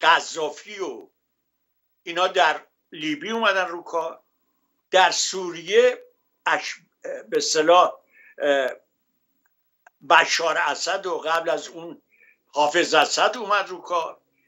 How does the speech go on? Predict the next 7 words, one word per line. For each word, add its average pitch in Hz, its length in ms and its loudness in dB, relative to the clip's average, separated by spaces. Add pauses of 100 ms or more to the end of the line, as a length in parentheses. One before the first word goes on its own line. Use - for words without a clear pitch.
(300)
تمام 254 580 0
این 240 320 -4
کشورهایی 180 760 2
که 147 360 -6 (300)
رهبران 185 640 4
قلابی 170 720 2
داشتن 180 680 -4